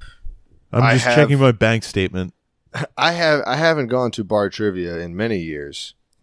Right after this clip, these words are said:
Speaker 1: You're
Speaker 2: But
Speaker 1: a
Speaker 2: back
Speaker 1: smart lad. Smart, smart lad.
Speaker 2: Actually, my Italian class invited me to go to, uh, bar trivia,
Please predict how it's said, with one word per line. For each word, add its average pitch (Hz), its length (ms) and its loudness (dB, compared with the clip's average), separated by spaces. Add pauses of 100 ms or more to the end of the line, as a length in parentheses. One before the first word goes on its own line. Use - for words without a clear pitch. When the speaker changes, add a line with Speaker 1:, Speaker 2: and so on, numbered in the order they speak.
Speaker 1:
You're 170 280 -4
Speaker 2:
But 214 120 6
Speaker 1:
a - 20 0
Speaker 2:
back 131 140 6
Speaker 1:
smart 147 280 2
lad. 90 420 -2 (260)
Smart, - 720 -4
smart 123 300 2
lad. 82 340 0 (440)
Speaker 2:
Actually, 135 260 0
my 120 160 4
Italian 131 380 2
class 95 360 0
invited 90 380 -2
me 90 80 -6
to 85 100 -4
go 87 180 -2
to, 85 260 -2
uh, 78 460 -6
bar 85 220 0
trivia, 87 480 0